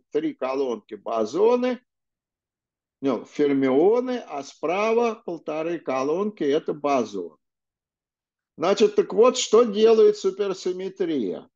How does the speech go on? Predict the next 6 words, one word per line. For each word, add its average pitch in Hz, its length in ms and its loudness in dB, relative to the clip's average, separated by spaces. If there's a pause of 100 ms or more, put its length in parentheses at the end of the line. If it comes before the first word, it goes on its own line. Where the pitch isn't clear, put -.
(260)
Для 151 160 0
того, 220 420 4
чтобы 185 460 -6
существовал 185 960 -2
сохраняющийся 160 1120 -4
суперзаряд, 143 1120 0